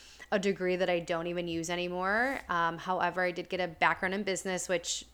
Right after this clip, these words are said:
I guess that helped. I don't really remember really anything <laughs> I learned in school. I'm sure we all could agree to some degree. And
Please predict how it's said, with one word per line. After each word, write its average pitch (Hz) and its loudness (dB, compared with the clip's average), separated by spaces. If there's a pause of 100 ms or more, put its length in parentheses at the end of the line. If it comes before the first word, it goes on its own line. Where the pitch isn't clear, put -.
(240)
I 202 2
guess 180 4
that 165 4
helped. 165 0
I 180 0
don't 180 0
really 175 -2
remember 165 -4
really 165 -6
anything 233 2
<laughs> - -16
I 277 10
learned 233 6
in 196 0
school. 226 -2
I'm 190 -2
sure 190 -4
we 185 -2
all 180 2
could 170 -4
agree 180 -6
to - -16
some 170 -6
degree. 175 -4 (640)
And 196 6